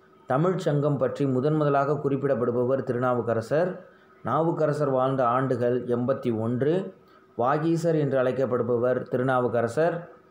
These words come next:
சுந்தரர் வாழ்ந்த காலம் கிபி எட்டாம் நூற்றாண்டு. சுந்தரர் பாடிய பாடல்கள் ஆயிரத்தி இருபத்தி ஆறு. சுந்தரர் பிறந்த ஊர் தொண்டை நாட்டிலுள்ள திருநாவலூர். சுந்தரரின் பெற்றோர்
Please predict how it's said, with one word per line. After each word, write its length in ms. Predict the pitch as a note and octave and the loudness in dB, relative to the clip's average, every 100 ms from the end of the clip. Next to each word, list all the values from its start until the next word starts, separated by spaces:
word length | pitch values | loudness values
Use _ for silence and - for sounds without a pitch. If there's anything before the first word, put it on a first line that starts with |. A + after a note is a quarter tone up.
| - - | -20 -20
சுந்தரர் 540 | - - D#3 F3 E3 C#3 | -10 -2 0 2 2 2
வாழ்ந்த 380 | B2+ C3 C3+ A#2 | 2 2 0 2
காலம் 480 | A#2+ B2+ C#3+ D#3 D#3+ | 2 2 2 -2 -4
கிபி 280 | C3+ A#2+ B2+ | -4 0 0
எட்டாம் 300 | A#2 D3 C#3 | 0 0 0
நூற்றாண்டு. 800 | C3 A2 C3 B2 D3 F3 F3 - - - _ - | -2 -2 -2 0 0 -2 -4 -14 -20 -20 _ -10
சுந்தரர் 520 | - D3+ E3+ E3 C3+ | -2 0 2 2 2
பாடிய 320 | C3 C3 B2 | 0 2 2
பாடல்கள் 500 | A2+ B2 B2 B2 C3 | 2 2 2 2 0
ஆயிரத்தி 540 | A2+ B2 C#3 C#3 C3 | 0 0 2 0 -2
இருபத்தி 400 | A#2+ C3 C3+ C3 | 0 0 -2 0
ஆறு. 560 | A#2+ A2+ C3+ C#3+ D#3+ E3 - - - - - | 0 2 2 2 0 -4 -12 -20 -20 -20 -20
சுந்தரர் 580 | - D3 E3 E3 D#3 - | -4 0 2 2 2 2
பிறந்த 320 | C#3 D3 C#3 | 0 2 2
ஊர் 280 | B2+ C3+ B2+ | 2 2 0
தொண்டை 360 | C3 D3+ E3 | 0 2 2
நாட்டிலுள்ள 680 | D3+ C3 A#2+ A#2+ A#2 A#2 B2 A#2+ | 2 0 0 0 0 2 0 0
திருநாவலூர். 800 | C#3+ D3 C#3 B2+ A#2+ D3+ F3+ - - - - _ - | 0 2 2 2 2 2 0 -4 -14 -20 -20 _ -4
சுந்தரரின் 540 | D3 D#3+ E3 D3 C3+ A#2 | 0 2 2 2 2 0
பெற்றோர் 640 | B2+ - C3 B2+ C3 - | -2 0 0 2 0 -4